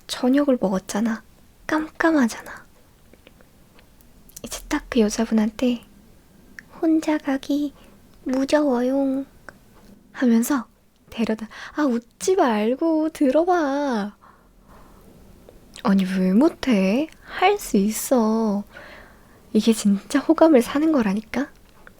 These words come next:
자, 따라해봐. 혼자 가기 무서워요. <laughs> 잘하네.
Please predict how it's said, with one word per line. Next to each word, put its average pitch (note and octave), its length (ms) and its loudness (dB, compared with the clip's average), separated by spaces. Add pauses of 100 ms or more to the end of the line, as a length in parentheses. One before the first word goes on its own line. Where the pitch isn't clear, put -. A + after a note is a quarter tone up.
자, - 100 -16
따라해봐. A3+ 560 -2 (800)
혼자 C#4+ 480 4
가기 B3+ 720 -2 (1120)
무서워요. B3 1160 0 (580)
<laughs> - 540 -20
잘하네. C#4+ 840 2